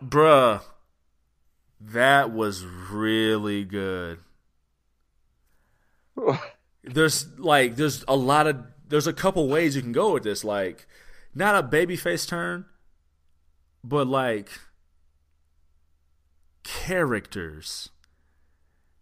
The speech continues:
Speaker 1: Like, we know, yeah, M J F is the bad guy. C M Punk is a good guy. But, like, this was the moment that, like,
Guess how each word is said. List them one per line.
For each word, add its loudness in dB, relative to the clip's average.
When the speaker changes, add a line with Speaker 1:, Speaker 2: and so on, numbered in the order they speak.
Speaker 1:
Like, 2
we 2
know, 4
yeah, 6
M 0
J 2
F -2
is -10
the -2
bad 0
guy. -8
C -8
M -4
Punk -4
is -8
a -12
good -2
guy. -6
But, 0
like, 2
this 0
was 0
the 2
moment -2
that, 0
like, -2